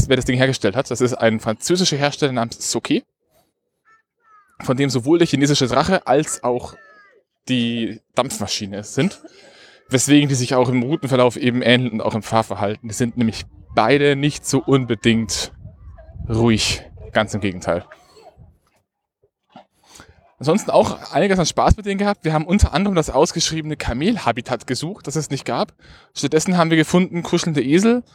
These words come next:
und ein weiteres Gehege, in dem angeblich irgendwelche Hasen hätten sein sollen. Das waren aber offenbar Osterhasen, weil da waren Hühner drin mit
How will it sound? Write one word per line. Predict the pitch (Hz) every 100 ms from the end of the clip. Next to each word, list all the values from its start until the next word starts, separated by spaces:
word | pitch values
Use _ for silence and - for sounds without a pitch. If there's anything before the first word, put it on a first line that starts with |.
| - _
und | - 156
ein | 139 143 147 143 127 104 117
weiteres | 123 139 180 170
Gehege, | 147 147 170 170
in | 139
dem | 147 143
angeblich | 127 151 - 147 131
irgendwelche | 139 139 117 120 - 127 120 120 117
Hasen | 101 120 165 156
hätten | 156 - 135
sein | 127 127 127
sollen. | 127 165 202
Das | 156
waren | 135 139
aber | 143
offenbar | 113 131 131 107
Osterhasen, | 135 - 143 139 139 143
weil | 120 120 117 _ _ _
da | 117
waren | 117 117
Hühner | 143 151
drin | 131 131 131 _ _ -
mit | 123